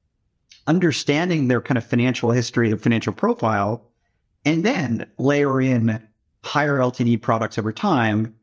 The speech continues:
understanding both the transactional intent and their approvability. And so I've written a little bit about this. Again, most of the stuff I write is, like, mistakes that I made at Bond Street, but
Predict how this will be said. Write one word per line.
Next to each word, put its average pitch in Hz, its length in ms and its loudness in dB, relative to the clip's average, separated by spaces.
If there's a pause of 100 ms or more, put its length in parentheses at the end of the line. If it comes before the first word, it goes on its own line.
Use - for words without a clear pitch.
(220)
understanding 156 600 0
both 139 180 -2
the 127 100 -2
transactional 117 580 -2
intent 143 440 -2
and 165 240 2
their 139 140 2
approvability. 113 640 -2 (760)
And 123 160 4
so 117 380 0 (240)
I've 135 140 0
written 180 260 0
a 143 40 -6
little 151 260 0
bit 127 140 -2
about 113 220 -2
this. 117 200 -2
Again, 117 260 -2
most 143 220 -2
of 175 80 -2
the 135 40 -6
stuff 139 200 0
I 127 40 0
write 123 200 0
is, 117 100 -4
like, 117 180 -2
mistakes 139 400 -2
that 123 100 0
I 117 80 2
made 117 200 0
at 113 120 -4
Bond 117 240 0
Street, - 300 -2
but - 320 -2